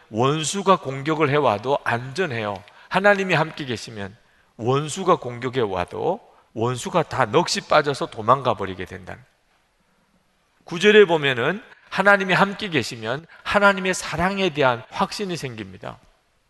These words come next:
찬양이 넘쳐요. 십 절에, 십일 절에 찬양이 넘쳐요.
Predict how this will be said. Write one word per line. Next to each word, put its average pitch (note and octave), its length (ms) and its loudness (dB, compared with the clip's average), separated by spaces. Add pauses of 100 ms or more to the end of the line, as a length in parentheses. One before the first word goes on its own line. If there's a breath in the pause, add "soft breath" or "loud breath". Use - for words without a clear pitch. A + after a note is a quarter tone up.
(460)
찬양이 A#3+ 580 4
넘쳐요. B2 800 0
십 - 220 -12
절에, G2+ 480 -4
십일 C#3 340 -8
절에 G2 420 -10 (1160)
찬양이 F3+ 600 -4
넘쳐요. G2+ 560 -8